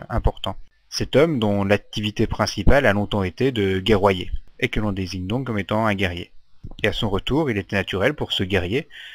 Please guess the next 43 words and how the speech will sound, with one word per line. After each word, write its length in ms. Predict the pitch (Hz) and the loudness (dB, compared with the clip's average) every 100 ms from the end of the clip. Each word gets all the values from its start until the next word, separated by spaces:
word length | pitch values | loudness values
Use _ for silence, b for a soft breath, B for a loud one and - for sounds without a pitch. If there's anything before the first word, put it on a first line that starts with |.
| B B | B B
de 100 | 107 | -4
trouver 400 | - 123 117 123 | 0 2 4 4
son 200 | - 104 | 2 0
épouse, 480 | 95 - 147 190 101 | 0 0 -2 -2 -6
dédiée 280 | 98 98 101 | -6 -2 0
uniquement 460 | 107 104 117 113 | 0 -2 0 2
à 60 | 104 | 2
son 160 | 104 | -2
plaisir 580 | 90 104 104 110 123 104 | -4 -2 0 2 2 2
et 80 | 101 | 0
à 60 | 92 | 0
son 160 | 95 | -2
délassement, 600 | 92 90 - 101 139 175 | -2 -2 -2 0 0 0
à 60 | 110 | -2
son 160 | - 90 | -6 -8
repos. 340 | 92 - 175 _ b b b b - | -8 -6 -6 _ b b b b -8
Bref, 260 | - 123 - | 0 0 0
il 80 | 92 | -2
lui 100 | 98 | -2
était 240 | - 101 | 0 0
naturel 540 | 92 110 - 98 113 139 | 2 0 0 2 2 2
de 80 | |
retrouver 420 | 104 117 - 104 - | -2 -2 -6 -6 -4
à 100 | 107 | -4
la 100 | 95 | -2
maison 420 | 92 87 120 165 | -4 -4 -6 -4
le 120 | 98 | -6
repos 360 | 87 101 - - | 0 0 6 6
du 120 | 123 | 6
guerrier. 340 | 101 82 90 - - - _ _ - | 0 -2 -8 -16 -18 -18 _ _ -10
Nous 80 | 117 | -8
pouvons 220 | 131 123 | 0 0
conclure 420 | 113 107 113 170 | 0 -2 4 6
en 140 | 120 104 | 6 4
disant 320 | 101 101 123 | 0 0 0
que 300 | - 95 92 | 0 -2 -2
ce 140 | - | -4
terme, 340 | 92 - 143 120 | -4 2 2 4
d'ailleurs, 380 | 92 113 107 90 | 4 4 4 2
repos, 440 | 98 - 123 151 b b 123 | -2 0 -4 -4 b b -2
démontre 340 | 135 139 110 | 0 2 0
bien 120 | 131 | 0
que 200 | - 101 | 0 0